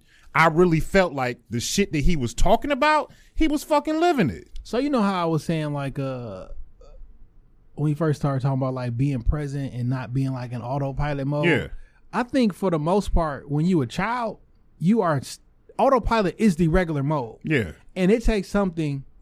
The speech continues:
Speaker 2: I just, I'm, this is coming to me free, <laughs> uh, free right now. Did everything just come, like, I think you in autopilot mode ninety-nine point nine percent
Speaker 1: <laughs>
Speaker 2: of the time, right?
Speaker 1: Right.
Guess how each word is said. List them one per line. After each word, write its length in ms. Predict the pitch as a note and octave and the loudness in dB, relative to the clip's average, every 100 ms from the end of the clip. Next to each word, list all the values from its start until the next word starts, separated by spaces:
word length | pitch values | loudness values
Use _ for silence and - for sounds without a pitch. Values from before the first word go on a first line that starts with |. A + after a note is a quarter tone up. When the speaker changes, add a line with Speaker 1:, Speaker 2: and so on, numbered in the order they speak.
| - _ - | -20 _ -4
Speaker 2:
I 80 | D#3 | 0
just, 240 | D#3 - E3 - | 0 0 -4 -2
I'm, 180 | D#3+ D#3+ | 0 2
this 180 | F3+ F3+ | 2 2
is 140 | F3+ | 0
coming 240 | - G3 E3 | 2 2 2
to 120 | D#3+ | 2
me 140 | D3 | 2
free, 280 | B2+ E3+ D3 - - - - | 0 2 2 2 -2 0 2
<laughs> 400 | - E3 - C#3+ | 4 0 -8 -8
uh, 360 | E3+ D#3+ C#3+ C3+ - - | -2 -2 -2 -6 -10 -20
free 480 | - - G#3+ D3+ B2 C#3 | -20 -2 2 2 0 -6
right 160 | C3+ | -4
now. 200 | C3 B2+ | -2 -2
Did 100 | D3 | 0
everything 320 | E3+ E3 D#3+ | 2 2 2
just 100 | D3+ C3+ | 2 2
come, 180 | D3 | 2
like, 160 | D3+ D3+ | 0 -4
I 100 | G#3 B3 | -4 -2
think 240 | C4+ G#3+ | 0 2
you 180 | C#4+ B3 | 2 2
in 80 | D#3+ | 0
autopilot 680 | G#3+ A#3 G#3 G3 F#3+ F#3+ | 0 0 2 2 2 -2
mode 420 | E3 C#3 C3 C3 C3+ _ _ _ _ _ _ | -2 -2 -4 -8 -16 _ _ _ _ _ _
ninety-nine 800 | D3 D#3 G3+ A3 G#3+ G#3 G3 F#3+ F3 | 4 6 6 6 6 6 4 2 2
point 280 | F#3+ E3 | 2 2
nine 280 | E3+ E3 F#3+ | 4 6 6
percent 340 | E3 - F3 D#3 | 4 4 2 2
Speaker 1:
<laughs> 0 | |
Speaker 2:
of 60 | |
the 80 | D3 | 0
time, 340 | D3+ C#3+ A#2+ C3 | 0 -2 0 0
right? 280 | D3+ C#3+ A2+ | 0 -2 -2
Speaker 1:
Right. 360 | A2 A#2 D3 | 2 2 0